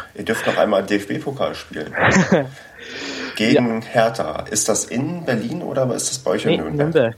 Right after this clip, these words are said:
Speaker 2: Ich hab die Karten heute hab ich gekauft.
Speaker 1: Ah, okay, perfekt. Und, ähm, ja, wie, Hertha ist ja so ein bisschen in der ersten Liga einer der Mannschaften, die viel zu weit oben stehen. Also die stehen da, wo man sie irgendwie grad nicht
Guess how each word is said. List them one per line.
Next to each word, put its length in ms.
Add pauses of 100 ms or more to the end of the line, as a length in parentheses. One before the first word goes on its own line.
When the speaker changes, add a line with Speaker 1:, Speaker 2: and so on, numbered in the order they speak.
(220)
Speaker 2:
Ich 80
hab 140 (200)
die 80
Karten 300
heute 200
hab 80
ich 160
gekauft. 380 (200)
Speaker 1:
Ah, 220
okay, 240
perfekt. 640
Und, 460
ähm, 240
ja, 160
wie, 160 (840)
Hertha 320
ist 140
ja 80
so 100
ein 100
bisschen 280
in 100
der 120
ersten 320
Liga 180
einer 200
der 180
Mannschaften, 840
die 420 (160)
viel 320
zu 160
weit 180
oben 240
stehen. 360
Also 240
die 100
stehen 260
da, 200
wo 60
man 180
sie 120
irgendwie 260
grad 220
nicht 360